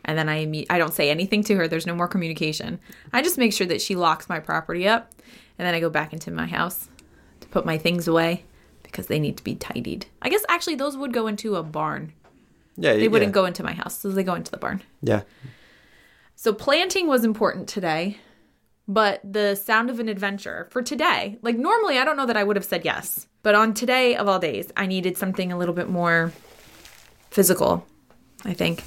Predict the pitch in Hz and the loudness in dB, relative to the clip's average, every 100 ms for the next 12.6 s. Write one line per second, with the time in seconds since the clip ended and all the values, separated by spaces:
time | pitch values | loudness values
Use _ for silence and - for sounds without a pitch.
0 | - - 180 180 175 175 170 175 170 170 | -4 2 4 4 2 2 0 2 0 0
1 | - _ _ - _ _ - - 170 156 | -6 _ _ -20 _ _ -8 0 0 0
2 | - 180 165 156 - - _ _ 202 165 | -4 0 0 -2 -10 -14 _ _ -8 -6
3 | - - - - 170 226 240 - _ _ | -6 -8 -6 -2 0 0 -2 -8 _ _
4 | - - - - - - - - - 214 | -20 -20 -20 -20 -20 -20 -10 -2 4 6
5 | 185 180 175 170 - - _ _ _ _ | 8 6 4 2 -8 -20 _ _ _ _
6 | 196 185 180 180 175 180 _ - - 202 | 6 6 6 2 -2 -6 _ -20 -6 2
7 | 214 202 226 214 208 196 196 214 190 190 | 2 4 4 4 4 4 2 -2 0 0
8 | 196 175 180 185 185 190 185 175 185 185 | 0 0 0 -2 0 2 0 0 -2 0
9 | 180 196 196 170 165 - 165 180 - - | 0 0 0 -2 -2 -2 -2 -2 -8 -20
10 | - - - - - 185 175 170 165 175 | -20 -20 -20 -20 -4 2 2 2 -2 -6
11 | - _ - 190 185 185 180 196 170 - | -12 _ 0 4 4 4 2 2 2 2
12 | 175 175 175 175 170 175 | 0 2 0 0 -4 -8